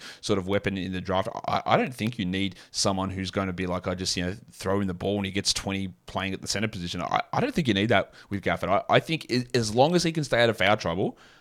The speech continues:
I think he's going to turn quite a few heads this season. And again, he's not even twenty-five yet, and he can, so he can sort of grow with the Kuz-, uh, no, not Kuzma's older, but with,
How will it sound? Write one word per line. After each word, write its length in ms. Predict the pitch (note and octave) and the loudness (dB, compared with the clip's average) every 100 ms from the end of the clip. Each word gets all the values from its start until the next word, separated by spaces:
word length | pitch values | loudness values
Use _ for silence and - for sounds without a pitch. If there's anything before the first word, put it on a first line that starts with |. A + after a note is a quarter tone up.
| _ - | _ -2
I 80 | G#2+ | 0
think 160 | A2 | 2
he's 160 | A2+ G2+ | 0 4
going 140 | G#2 | 2
to 60 | G2 | 2
turn 600 | - G2 G2 F#2+ F2+ - | -2 0 0 0 -2 -6
quite 340 | - - F#2+ G#2 | -6 4 4 4
a 40 | |
few 220 | - F#2+ | 2 -2
heads 240 | F#2 F2+ F2 | -2 -4 -4
this 140 | F2+ | -4
season. 260 | F2 F2+ G2+ | -2 -2 -2
And 280 | G2+ G2+ G2 - | 0 0 -2 -2
again, 220 | F#2 F#2+ | 0 0
he's 480 | - G#2+ G2+ - - _ _ A2 | -2 -4 -2 -2 -4 _ _ 2
not 200 | A2+ A#2+ | 6 6
even 160 | A2 | 2
twenty-five 520 | G2+ G2 F#2+ F2+ F#2 | 0 -4 -2 -4 -2
yet, 220 | A2 G3+ - - - - | 0 -2 -6 -20 -6 0
and 120 | A2 | 0
he 60 | |
can, 160 | G#2+ G2+ | 0 -2
so 100 | G#2 | -2
he 60 | G2 | -2
can 140 | - | -2
sort 160 | - A2 | 0 0
of 100 | E2+ | 0
grow 260 | F#2 A#2 | 2 4
with 220 | F2 F#2 | 4 0
the 80 | F2 | -2
Kuz-, 380 | F2+ - F#2 F2 | -4 -2 -2 -4
uh, 120 | - F#2 | -4 0
no, 160 | A2+ | 2
not 240 | F2 F#2 - | 0 -6 -2
Kuzma's 320 | A2+ F2+ F2+ | -2 -2 -4
older, 200 | F#2 F2+ | -6 -4
but 140 | F2+ | -4
with, 220 | F2+ F2+ | -4 -6